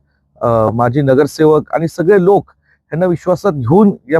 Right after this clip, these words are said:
पलूसच्या विकासाबाबतीत आम्ही निर्णय घेतलेला आहे. आणि म्हणून आज मला खात्री आहे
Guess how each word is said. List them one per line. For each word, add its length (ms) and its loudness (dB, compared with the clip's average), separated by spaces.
पलूसच्या 460 0
विकासाबाबतीत 760 -6
आम्ही 200 -4
निर्णय 260 -4
घेतलेला 360 -8
आहे. 160 -6
आणि 100 0
म्हणून 360 4
आज 220 0
मला 220 2
खात्री 320 0
आहे 100 2